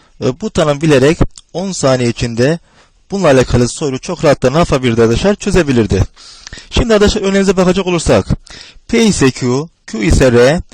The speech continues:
değil R, o halde değil P çıkarımı geçerli midir? Arkadaşlar bunu yapabilmek için önce ne yapıyoruz?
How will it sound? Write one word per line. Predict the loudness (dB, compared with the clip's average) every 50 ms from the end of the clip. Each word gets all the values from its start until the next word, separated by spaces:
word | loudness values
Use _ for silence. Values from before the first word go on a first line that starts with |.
| -20 _ -8 -4
değil | -4 -4 0 2 2 4 4 4 4 4
R, | 4 4 4 4 2 -2 _ _ _ _ _ -8
o | -4 -4 -2 2
halde | 2 4 4 4 4 2 2 0
değil | 2 2 2 2 2
P | 2 2 0 0
çıkarımı | 0 -2 -4 -2 0 0 0 0 0
geçerli | 0 -2 0 0 2 2 2 2 0
midir? | 0 0 -2 0 -2 -2 -6 _ _ _ _ _ _ -20 -20 -20 _ _ _ _ _ _ -20 -20 _ _ -20 -20 -18 -18 -18 -18 -20 -14 -4 0
Arkadaşlar | 0 2 2 2 0 0 0 -2 -2
bunu | -2 -2
yapabilmek | 0 0 0 -2 -2 -2 -2 -2 -2 -2
için | -4 -6
önce | -6 -4 -4 -2 0 2
ne | 2
yapıyoruz? | 2 2 2 0 -2 -2 -2 -2 -4 -6 -10